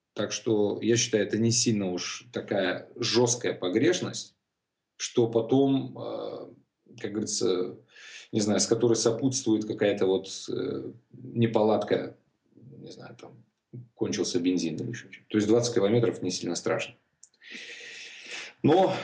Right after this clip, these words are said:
конечно, опять же, навигатор в этом случае преимуще-,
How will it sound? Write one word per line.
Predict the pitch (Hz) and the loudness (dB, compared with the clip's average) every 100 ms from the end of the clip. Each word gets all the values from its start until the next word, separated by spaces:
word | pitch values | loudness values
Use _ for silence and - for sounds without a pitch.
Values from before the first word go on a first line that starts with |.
| - | 0
конечно, | 127 147 117 98 | 2 4 2 -2
опять | 98 - 104 | -2 0 0
же, | 101 | 0
навигатор | 101 113 123 151 123 | 0 2 4 2 2
в | 107 | -2
этом | 107 101 | -4 -6
случае | - 135 - 107 | -4 -4 -2 -6
преимуще-, | - 110 113 120 - - | -2 0 2 2 0 -4